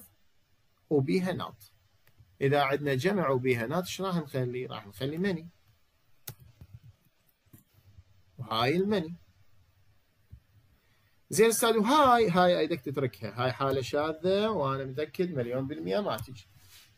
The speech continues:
تحبون الوزاري؟ قاتلين وراحكم علي. تعالوا خلينا نشوف الأسئلة الوزارية، وهذا الموضوع إجانا سنة ألفين وواحد وعشرين. سنة ألفين وواحد وعشرين جابوها مرتين. مرتين بنفس الأسئلة.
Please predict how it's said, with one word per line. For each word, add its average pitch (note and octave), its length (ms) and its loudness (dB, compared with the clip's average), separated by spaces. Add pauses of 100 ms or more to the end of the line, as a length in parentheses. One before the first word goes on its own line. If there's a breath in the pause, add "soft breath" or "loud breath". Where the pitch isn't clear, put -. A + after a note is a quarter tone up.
(220)
تحبون D3+ 480 0
الوزاري؟ C#3+ 760 -2 (1300)
قاتلين C3+ 360 0
وراحكم C3+ 420 0
علي. C3+ 400 -2
تعالوا C#3 420 2
خلينا C#3 140 -4
نشوف C3+ 240 -4
الأسئلة C#3+ 360 0
الوزارية، C3 600 0
وهذا G#3 360 0
الموضوع D#3 480 -2
إجانا D#3+ 300 -6
سنة E3+ 220 -6
ألفين F#3 760 -4 (280 soft breath)
وواحد E3 760 0
وعشرين. D#3 680 -2 (320)
سنة C#3 280 -4
ألفين D#3 280 0
وواحد F#3 260 0
وعشرين F#3 320 -2
جابوها D3+ 340 0
مرتين. C3 460 -6 (480 soft breath)
مرتين D4+ 800 2 (160)
بنفس - 540 -4
الأسئلة. F3+ 720 -2